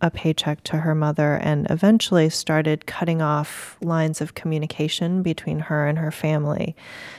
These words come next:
So for years, she thought that her family had kind of abandoned her or written her off. She was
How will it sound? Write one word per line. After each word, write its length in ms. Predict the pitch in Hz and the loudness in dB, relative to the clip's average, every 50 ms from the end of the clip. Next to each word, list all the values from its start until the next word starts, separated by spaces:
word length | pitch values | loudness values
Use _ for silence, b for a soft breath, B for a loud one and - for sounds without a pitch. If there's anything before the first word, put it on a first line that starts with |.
| B B | B B
So 340 | - - 180 170 165 160 156 | -4 0 2 4 4 4 2
for 180 | - - 180 | 0 -2 -2
years, 580 | 180 175 175 180 190 190 196 190 185 175 170 165 | 0 0 2 4 6 6 8 6 6 4 4 2
she 240 | - - 165 160 160 | 0 0 0 0 0
thought 300 | - - 151 151 - - | 0 0 0 0 0 -2
that 120 | 160 156 | -2 -2
her 160 | 160 160 156 151 | 0 -2 -2 -4
family 540 | - - 156 156 156 156 151 151 151 147 | -4 -2 -2 0 0 0 0 0 0 -2
had 300 | 147 147 147 143 151 - | -2 -2 -4 -4 -4 -6
kind 220 | - - 160 156 151 | -6 -6 -4 -4 -2
of 100 | 151 160 | -2 -2
abandoned 580 | 156 151 156 156 151 156 156 156 165 165 165 | -2 -2 -2 -2 -2 0 0 0 0 -2 -2
her 340 | 160 - 165 165 165 165 165 | -2 -2 -2 0 0 2 2
or 80 | 160 156 | 2 2
written 240 | 151 147 - - 156 | 0 0 0 -2 -2
her 280 | 151 - 156 151 147 | -2 0 0 0 0
off. 420 | 151 143 147 156 180 - - - - | 0 0 0 0 -2 -4 -8 -14 -14
She 160 | - - - 165 | -8 -4 -2 0
was 220 | 160 156 151 | 0 0 0